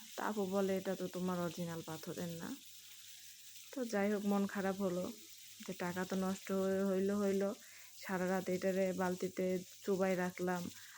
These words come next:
আবার পরের দিন এটারে ঘষলাম, এত কিছু করলাম। তারপরে যাই হোক, ফেরত দিয়ে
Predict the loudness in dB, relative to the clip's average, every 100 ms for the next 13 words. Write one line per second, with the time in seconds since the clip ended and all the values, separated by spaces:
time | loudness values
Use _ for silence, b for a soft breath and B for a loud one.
0 | B -4 2 2 4 4 4 6 6 6
1 | 4 2 2 0 -4 -2 0 2 0 -4
2 | -10 -16 -10 -6 0 2 2 2 2 4
3 | 4 2 -4 -6 -6 -2 0 2 2 4
4 | 4 4 2 2 2 4 4 6 6 6